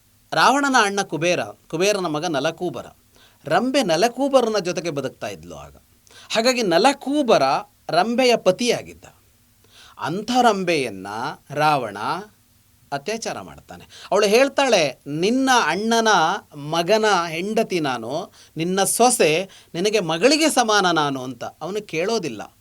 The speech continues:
ಆಗ ನಳಕೂಬರ ಶಾಪ ಕೊಡ್ತಾನೆ ಅವನಿಗೆ. ಆ ಶಾಪ ಎಷ್ಟು ಚೆನ್ನಾಗಿದೆ, ವಿವೇಕಪೂರ್ಣವಾದದ್ದು ಅಂತ ಅಂದ್ರೆ, ಬಹಳ ವಿಶಿಷ್ಟವಾದ ಶಾಪ ಅದು. "ಇನ್ನು ಮುಂದೆ ನೀನು ಯಾವುದೇ ಹೆಣ್ಣನ್ನು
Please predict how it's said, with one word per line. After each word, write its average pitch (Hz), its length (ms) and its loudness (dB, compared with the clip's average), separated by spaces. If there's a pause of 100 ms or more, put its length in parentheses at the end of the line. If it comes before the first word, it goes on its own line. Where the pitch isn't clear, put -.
(360)
ಆಗ 185 160 -2
ನಳಕೂಬರ 247 880 2
ಶಾಪ 180 260 -2
ಕೊಡ್ತಾನೆ 95 400 -14
ಅವನಿಗೆ. 90 320 -18 (360)
ಆ 143 60 -8
ಶಾಪ 180 580 2
ಎಷ್ಟು 254 300 0
ಚೆನ್ನಾಗಿದೆ, 214 640 0
ವಿವೇಕಪೂರ್ಣವಾದದ್ದು 180 1300 2
ಅಂತ 127 200 -6
ಅಂದ್ರೆ, 123 520 -6 (600)
ಬಹಳ 143 320 -2 (280)
ವಿಶಿಷ್ಟವಾದ 202 640 0
ಶಾಪ 135 340 -4
ಅದು. 98 260 -12 (520)
"ಇನ್ನು 233 360 0
ಮುಂದೆ 220 400 -2
ನೀನು 190 400 0
ಯಾವುದೇ 214 720 6
ಹೆಣ್ಣನ್ನು 170 800 -2